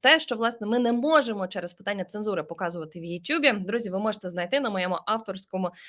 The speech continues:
Telegram-каналі і Курбанова Ньюс. Саме там ми викладаємо все абсолютно без купюр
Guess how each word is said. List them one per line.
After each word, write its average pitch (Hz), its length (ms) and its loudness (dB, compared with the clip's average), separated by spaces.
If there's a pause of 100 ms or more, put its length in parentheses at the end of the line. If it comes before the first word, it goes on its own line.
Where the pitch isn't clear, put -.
(220)
Telegram-каналі 185 1400 2 (300)
і 175 360 -2 (160)
Курбанова 180 440 2
Ньюс. 175 400 -2
Саме 214 280 0 (100)
там 233 280 6
ми 202 140 2
викладаємо 190 1000 0 (200)
все 233 320 4
абсолютно 220 460 -2
без 190 220 0
купюр 254 420 -2